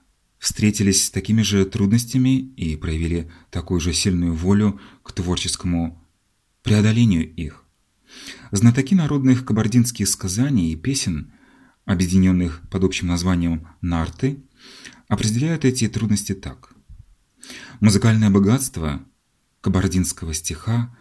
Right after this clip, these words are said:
составляют внутренние созвучия. Последние слоги – предыдущей строки повторяются начальными слогами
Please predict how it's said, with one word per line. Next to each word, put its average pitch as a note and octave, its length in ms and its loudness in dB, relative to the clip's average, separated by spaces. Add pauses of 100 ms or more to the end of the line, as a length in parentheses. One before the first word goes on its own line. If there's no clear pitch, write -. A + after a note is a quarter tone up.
(120)
составляют - 880 -2 (140)
внутренние A2 580 2
созвучия. - 760 -6 (540)
Последние G#2+ 440 4
слоги – A2+ 560 0 (340)
предыдущей F2+ 520 0
строки F2+ 520 -4
повторяются E2 840 -6 (200)
начальными D#2+ 500 0
слогами E2+ 600 -2